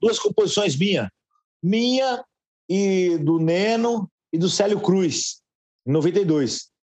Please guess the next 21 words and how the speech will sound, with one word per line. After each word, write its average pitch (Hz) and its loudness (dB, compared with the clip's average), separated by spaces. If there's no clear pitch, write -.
E 180 0
aí 233 2
veio, 185 0
eu 165 2
tinha 196 0
ganhado 180 0
o - 2
samba 165 0
enredo 160 2
aqui 156 0
em 156 2
Guarulhos, 160 0
na, 135 2
na, 127 0
eu 156 0
não 190 0
era 190 0
compositor 170 0
de - -6
samba 160 2
enredo. 156 0